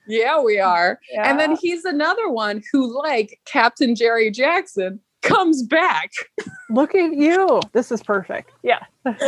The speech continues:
Speaker 1: So much overthinking. But it's the thing where, like,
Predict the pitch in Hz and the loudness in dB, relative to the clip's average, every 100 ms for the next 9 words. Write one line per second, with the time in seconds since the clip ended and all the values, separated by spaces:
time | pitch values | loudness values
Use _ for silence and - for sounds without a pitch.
0 | 554 587 508 - 254 294 349 370 330 - | 2 2 0 0 -4 0 2 2 2 4
1 | 233 208 202 202 180 - - 202 226 - | 2 2 0 0 -4 -6 -12 -12 -18 -2
2 | 302 247 202 165 - 359 - - - 269 | 2 4 2 0 -6 -14 -14 -6 -4 -2
3 | - 277 - 311 302 277 254 240 226 220 | -2 -2 0 0 2 2 2 0 0 0
4 | 208 208 196 | 0 0 -4